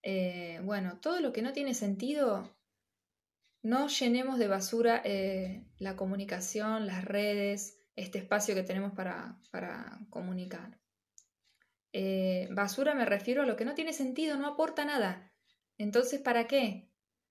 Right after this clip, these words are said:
De verdad, o sea, puede ser una cosa que inspire.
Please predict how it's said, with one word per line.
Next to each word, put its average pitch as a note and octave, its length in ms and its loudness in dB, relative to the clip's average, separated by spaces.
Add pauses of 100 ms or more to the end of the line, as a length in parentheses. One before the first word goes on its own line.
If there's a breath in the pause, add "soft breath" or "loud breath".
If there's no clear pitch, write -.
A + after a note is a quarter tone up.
(120)
De G3 120 2
verdad, G3+ 560 4
o - 40 -20
sea, G3 340 -2
puede B3+ 160 8
ser B3+ 220 2
una A#3+ 180 2
cosa B3+ 220 0
que A#3+ 80 -2
inspire. A#3+ 920 6